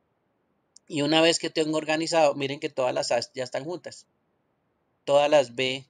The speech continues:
ya están juntas y las C están juntas. Entonces aquí sí voy a presionar control E, esquema, subtotal, ¿sí? Por cada cambio en grupo saque un promedio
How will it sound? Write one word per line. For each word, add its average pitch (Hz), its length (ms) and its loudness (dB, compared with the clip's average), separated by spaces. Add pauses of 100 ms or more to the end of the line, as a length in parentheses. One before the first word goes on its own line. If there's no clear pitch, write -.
(160)
ya 131 100 -8
están 131 260 -10
juntas 160 460 -8
y 135 120 -12
las 123 180 -8
C 127 100 -10
están 120 300 -12
juntas. - 420 -20 (840)
Entonces 143 280 -4
aquí 143 180 -12
sí 143 140 -8
voy 143 180 -4
a 139 160 -2
presionar 131 420 -8
control 135 420 -8
E, 196 160 -6 (1040)
esquema, 147 680 -4
subtotal, 147 720 -4 (420)
¿sí? 175 180 -18 (380)
Por 135 220 -10
cada 143 260 0
cambio 147 300 -4
en 151 80 -8
grupo 165 320 -6
saque 139 260 -8
un 131 100 -10
promedio 156 540 -6